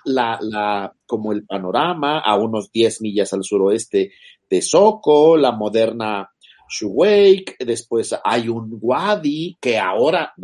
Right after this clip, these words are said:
yo conozco wadis porque, eh,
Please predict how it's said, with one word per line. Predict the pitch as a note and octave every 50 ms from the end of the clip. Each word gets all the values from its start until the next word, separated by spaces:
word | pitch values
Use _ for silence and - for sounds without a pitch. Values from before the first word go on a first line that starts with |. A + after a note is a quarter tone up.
| - _
yo | - - - C#3+ -
conozco | - A#2 B2 C#3 C#3 - - D#3
wadis | D#3 D#3+ D#3+ D#3+ D#3+ D#3 D3+ D#3 D#3+ D#3 -
porque, | - C3 B2 A#2 A#2 - A#2+ A2+ G#2 G2 - _ _ _ _ _ _ _ _
eh, | - B2+ A2+ A2+ A2 G#2+ G#2 G2+ G2+ -